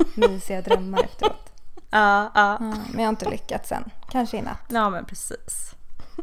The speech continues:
Speaker 1: Jag har ju inte hört någon som tycker att det var rätt att häkta honom. Det är inte som att landet är delat, utan det är,
Speaker 2: Mm.
Speaker 1: alla är så här, "Free A$ap Rocky."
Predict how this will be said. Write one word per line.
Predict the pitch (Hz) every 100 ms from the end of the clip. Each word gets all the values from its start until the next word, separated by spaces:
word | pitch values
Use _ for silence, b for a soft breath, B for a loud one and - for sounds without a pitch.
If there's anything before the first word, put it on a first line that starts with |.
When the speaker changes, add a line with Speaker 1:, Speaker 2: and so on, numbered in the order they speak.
| - -
Speaker 1:
Jag | 214
har | 208
ju | 262
inte | 247 208
hört | 196 202
någon | 214 247 226 202
som | 190 - 180 180 175 180 - - - - - - - - -
tycker | - 202 - - 190
att | 185 - -
det | 190
var | 185
rätt | 202 - - - -
att | - -
häkta | - -
honom. | 202 - - - - - - - -
Det | -
är | 196
inte | 196
som | 202 233
att | 214 208
landet | 214 214 208 190 170
är | 180
delat, | 196 185 175 208 - -
utan | 190 185 185 175
det | 190
är, | 190 180 180
Speaker 2:
Mm. | 165 160 175
Speaker 1:
alla | - 226 226 240 226
är | 180 180
så | 175
här, | -
"Free | - 220 208 202 - 190 185
A$ap | 180
Rocky." | 196 - - -